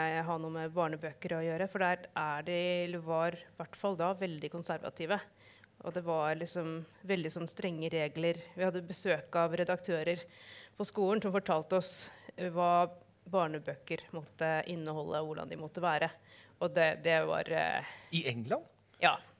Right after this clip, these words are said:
Speaker 2: Ja.
Speaker 1: Det var, eh, veldig viktig med en god moral og søte figurer og, eh, begynnelse, midt eller en, en, eh, slutt. Og det, det måtte være på en spesifikk måte.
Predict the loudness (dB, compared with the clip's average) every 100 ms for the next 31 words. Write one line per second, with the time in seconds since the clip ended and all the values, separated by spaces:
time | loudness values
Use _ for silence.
0 | -20 -16 -14 -16 _ 0 2 4 4 4
1 | 2 2 0 -4 -6 -6 -6 -8 -12 -8
2 | -8 -8 -8 -8 -8 -6 -2 0 0 -2
3 | -4 -4 -4 -4 -4 -6 -10 -8 -6 -6
4 | -6 -4 -2 -2 -2 -6 -12 -20 -20 -12
5 | -4 -2 0 0 0 -2 -4 -8 -6 -4
6 | -4 -4 -4 -2 -2 -2 0 -2 -4 -4
7 | -4 -2 -2 0 0 -2 -4 -4 -4 -4
8 | -12 -2 0 2 0 -6 -10 -8 -6 -2
9 | -2 -2 4 4 4 -2 0 -4 -2 -4
10 | -2 -2 -4 0 0